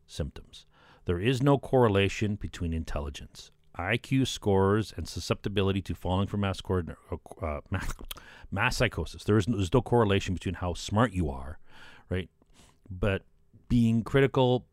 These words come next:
you know, that is not trusting of everything we hear and demanding compelling evidence, that it does not appeal to any of the fallacies. You know, and e-, even then,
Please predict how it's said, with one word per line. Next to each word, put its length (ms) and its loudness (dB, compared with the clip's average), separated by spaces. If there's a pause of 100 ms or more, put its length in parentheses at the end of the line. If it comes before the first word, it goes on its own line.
(200)
you 80 -4
know, 160 4
that 160 4
is 180 2
not 300 2
trusting 500 0
of 200 -2
everything 440 2
we 140 2
hear 340 -2
and 200 -6
demanding 500 0
compelling 460 -4
evidence, 520 -4 (460)
that 120 0
it 60 -6
does 180 -2
not 280 2
appeal 580 0 (240)
to 140 -8
any 140 0
of 80 -2
the 80 -8
fallacies. 640 -4 (120)
You 100 -4
know, 100 -8
and 140 -4
e-, 60 4
even 400 2
then, 280 4